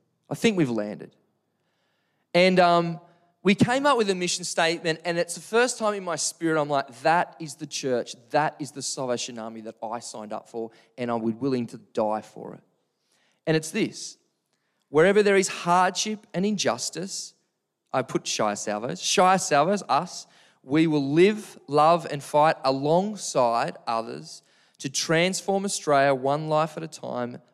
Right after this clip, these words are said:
with the love of Jesus. With the love of Jesus. I think this is a God-inspired mission statement. It is worth dying for. I believe this is the heartbeat of the Salvation Army,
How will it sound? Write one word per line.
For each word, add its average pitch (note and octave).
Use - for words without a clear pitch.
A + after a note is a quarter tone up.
with B2
the A#2
love A2+
of A2
Jesus. -
With C3+
the A#2+
love A2+
of A2
Jesus. -
I F#3
think G#3+
this F3
is D3+
a C#3+
God-inspired C#3+
mission B2+
statement. D3+
It C3+
is B2
worth C#3+
dying C3
for. C#3+
I C#3
believe C#3
this C3
is A#2
the B2
heartbeat D3
of D3
the D#3
Salvation D3+
Army, B2+